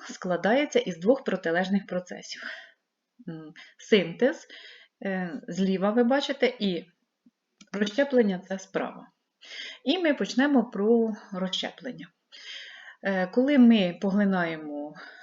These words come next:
їжу, то перед тим, як увібратися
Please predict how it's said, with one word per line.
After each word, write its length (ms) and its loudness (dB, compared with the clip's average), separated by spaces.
їжу, 600 -4
то 120 2
перед 360 0
тим, 240 6
як 480 0
увібратися 960 -2